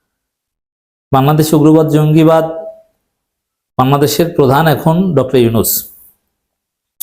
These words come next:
তা ডক্টর ইউনূস উগ্রবাদ জঙ্গিবাদ প্রশ্রয় দিবেন, এটা কি হয়? কখনোই না। অতএব এইসব ন্যারেটিভ যে বাংলাদেশে জং-, আহ, জঙ্গি আর জঙ্গি, জঙ্গিরা দখল করেছে,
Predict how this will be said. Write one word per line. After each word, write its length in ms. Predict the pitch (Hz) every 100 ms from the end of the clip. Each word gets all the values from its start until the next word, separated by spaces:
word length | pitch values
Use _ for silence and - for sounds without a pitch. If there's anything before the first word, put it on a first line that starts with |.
| - _ _ _ _ _ -
তা 60 | 123
ডক্টর 260 | 123 117
ইউনূস 340 | 147 135 151 151
উগ্রবাদ 360 | 135 143 151
জঙ্গিবাদ 440 | 151 147 147 156 156
প্রশ্রয় 360 | 135 - 151
দিবেন, 260 | 143 139 120
এটা 140 | 107
কি 100 | 123
হয়? 360 | 117 120 98 - _ _ -
কখনোই 400 | 107 123 120 87
না। 220 | 80 - _ _ _ -
অতএব 340 | 113 170 127 - - _
এইসব 480 | 127 131 165 165 - -
ন্যারেটিভ 540 | 120 123 131 170 - - _ _ _ _ _
যে 80 | 123
বাংলাদেশে 640 | 123 123 131 139 127 147 127
জং-, 260 | 123 139
আহ, 460 | 139 113 117 127 127
জঙ্গি 340 | 135 135 131
আর 120 | 131
জঙ্গি, 240 | 127 127 120
জঙ্গিরা 360 | 120 123 127
দখল 280 | 120 117 120
করেছে, 400 | 120 120 120 117